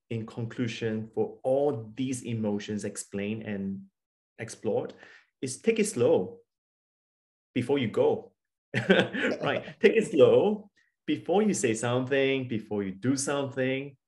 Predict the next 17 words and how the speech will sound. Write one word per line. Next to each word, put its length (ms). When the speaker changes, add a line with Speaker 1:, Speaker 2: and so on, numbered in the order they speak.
Speaker 1:
Take 140
it 80
slow, 360
think 360
through 520
before 280
you 60
speak, 520
right? 320
Always 640
problems 400
happen, 640
more 300
often 160
than 180
not, 340
um, 400